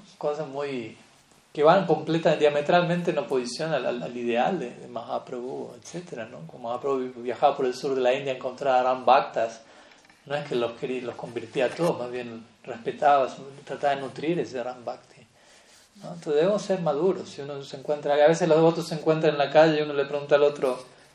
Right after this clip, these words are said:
no se conocen, pero ven que son devotos, "¿De qué misión es usted?". O sea, así no empieza una conversación. <laughs> "¿Quién es su guru?". ¿No? Como diciendo, "Depende de quién sea su guru, sigo hablando con usted o no".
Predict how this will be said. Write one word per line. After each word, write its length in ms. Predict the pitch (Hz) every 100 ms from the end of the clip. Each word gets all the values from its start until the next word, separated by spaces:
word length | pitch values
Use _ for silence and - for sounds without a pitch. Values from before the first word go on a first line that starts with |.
| -
no 120 | 156
se 140 | 165 165
conocen, 460 | 151 151 143 123 110
pero 140 | 139 127 -
ven 180 | 135 135
que 100 | 135
son 200 | - 135
devotos, 440 | 123 131 131 - - - _ _ _
"¿De 80 | 160
qué 120 | 180
misión 260 | 214 - 190
es 140 | 160
usted?". 280 | - - 120 - - _ - - - - - 208
O 800 | 180 170 - - - - _ -
sea, 100 | 110
así 160 | -
no 100 | 160
empieza 340 | 165 160 - 170
una 120 | 120
conversación. 560 | 107 101 110 - 113 - - - -
<laughs> 1000 | - - - 185 175 170 - - - - -
"¿Quién 160 | 180
es 100 | 190
su 140 | 185 143
guru?". 280 | 147 127 - - - - -
¿No? 80 | 160
Como 100 | 170
diciendo, 220 | 156 170
"Depende 420 | 156 151 196 214 220
de 80 |
quién 180 | 190 196
sea 160 | 196 208
su 180 | 202 170
guru, 320 | 190 226 208
sigo 280 | - 196 190
hablando 340 | 175 185 196
con 120 | 170
usted 260 | 151 - 185
o 40 |
no". 300 | 165 139 107